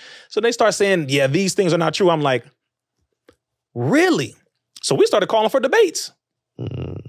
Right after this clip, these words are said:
Speaker 1: Top scientists in the world. Debate with these scientists and medical professionals. "No, we don't debate. We don't give a platform to people who spread lies." Whoa, whoa, whoa, whoa, whoa, whoa. Hold up, hold up. Excuse me. I'm sorry.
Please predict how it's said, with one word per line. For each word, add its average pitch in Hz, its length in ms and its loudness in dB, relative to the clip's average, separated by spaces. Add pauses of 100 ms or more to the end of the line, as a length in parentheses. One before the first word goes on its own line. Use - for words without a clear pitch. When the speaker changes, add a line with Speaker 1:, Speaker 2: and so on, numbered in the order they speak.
(140)
Speaker 1:
Top 320 200 -2
scientists 302 400 0
in 277 60 -6
the 294 60 0
world. 285 380 2 (640)
Debate 170 300 0
with 226 140 0
these 277 160 2
scientists 190 440 0
and 208 80 -4
medical 240 200 0
professionals. 135 480 -4 (420)
"No, 165 220 2
we 165 140 0
don't 160 160 2
debate. 151 240 0
We 165 80 4
don't 156 120 2
give 151 100 0
a 135 40 -6
platform 156 380 0
to 135 60 0
people 147 300 -2
who 147 80 0
spread 165 280 2
lies." 156 200 0
Whoa, 214 80 2
whoa, 208 160 6
whoa, 190 180 4
whoa, 185 100 4
whoa, 175 300 4
whoa. 143 120 4
Hold 208 140 4
up, - 200 -2
hold 151 160 2
up. 143 200 0
Excuse 160 280 -6
me. 101 100 -10
I'm 123 100 -12
sorry. 117 240 0